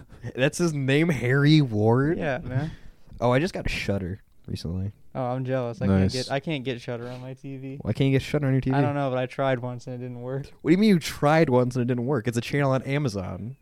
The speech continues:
Speaker 3: Do you use,
Speaker 2: What?
Speaker 3: like, the apps built into your T V?
Speaker 2: Yeah.
Speaker 3: Oh, okay.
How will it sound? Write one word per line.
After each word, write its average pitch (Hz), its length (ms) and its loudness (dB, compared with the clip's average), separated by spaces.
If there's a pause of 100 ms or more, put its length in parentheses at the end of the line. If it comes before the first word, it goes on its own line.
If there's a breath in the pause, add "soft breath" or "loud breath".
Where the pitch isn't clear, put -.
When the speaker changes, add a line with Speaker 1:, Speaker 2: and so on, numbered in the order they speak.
(340)
Speaker 3:
Do - 100 2
you 123 60 10
use, 127 260 10
Speaker 2:
What? 143 60 8
Speaker 3:
like, 131 200 6
the 110 100 6
apps 92 400 4
built 98 260 4
into 95 200 4
your 113 100 6
T 127 240 4
V? 147 340 4
Speaker 2:
Yeah. 139 220 -4 (240)
Speaker 3:
Oh, 101 240 8
okay. 78 400 2